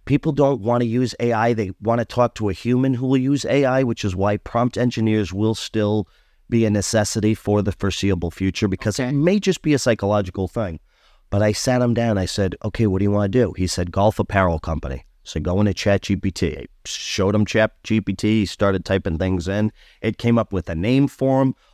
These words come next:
Speaker 1: a whole description of his company, background, all kinds of crazy stuff. So he got really excited. Then I showed him Midjourney. The guy started pumping out designs for his clothing,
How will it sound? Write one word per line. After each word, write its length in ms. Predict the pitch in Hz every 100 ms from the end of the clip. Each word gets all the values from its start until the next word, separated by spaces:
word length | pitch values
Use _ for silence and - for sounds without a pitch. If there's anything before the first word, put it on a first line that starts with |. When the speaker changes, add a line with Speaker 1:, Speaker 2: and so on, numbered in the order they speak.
| -
Speaker 1:
a 80 | 101
whole 180 | 120 113
description 640 | 90 - 139 - 135 123 -
of 120 | 101
his 180 | 95 -
company, 580 | 135 135 143 135 131
background, 840 | 113 117 120 127 120 123 123 123 117 - _
all 160 | 147 156
kinds 260 | - 139 117
of 80 |
crazy 300 | - 123 98
stuff. 280 | 92 - 78 -
So 120 | 90
he 60 |
got 180 | 90 92
really 280 | 87 95 92
excited. 500 | 82 - 110 92 76
Then 160 | 85 85
I 80 |
showed 300 | 87 - 90
him 180 | 82 78
Midjourney. 540 | 101 107 90 78 69 69 _ _ _ -
The 120 | 76
guy 240 | 82 90
started 460 | 87 - 87 78 78 _
pumping 500 | _ - 98 98 87
out 260 | 87 87 -
designs 600 | 82 78 82 82 78 73
for 180 | - 78
his 140 | 73
clothing, 560 | - 87 87 87 95 92